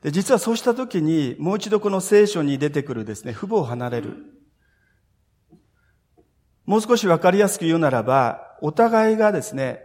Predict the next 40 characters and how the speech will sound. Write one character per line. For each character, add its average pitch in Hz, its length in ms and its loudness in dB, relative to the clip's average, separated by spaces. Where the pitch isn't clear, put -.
夫 165 400 -2
と 208 140 0
妻 202 300 -2
の 135 140 -2
関 151 300 0
係 156 220 -2
に 156 300 -4
生 214 120 -6
き - 80 -16
て 339 120 -6
る 285 120 -6
か 151 100 0
ど 131 120 -6
う 113 40 -10
か、 - 300 -10
ま 143 80 -8
あ、 - 20 -6
そ 220 120 -10
の 247 100 -6
こ 247 140 -10
と - 100 -10
が、 170 480 0
こ - 120 -12
う、 - 20 -8
問 185 160 0
わ 202 60 6
れ 190 100 2
て 156 100 -6
く 151 100 -6
る 139 120 -4
の 117 100 -8
か 107 100 -6
な 107 160 -6
と 113 80 -12
思 120 140 -8
う 113 60 -6
ん - 20 -10
で 95 80 -16
す - 100 -20
ね。 160 240 -12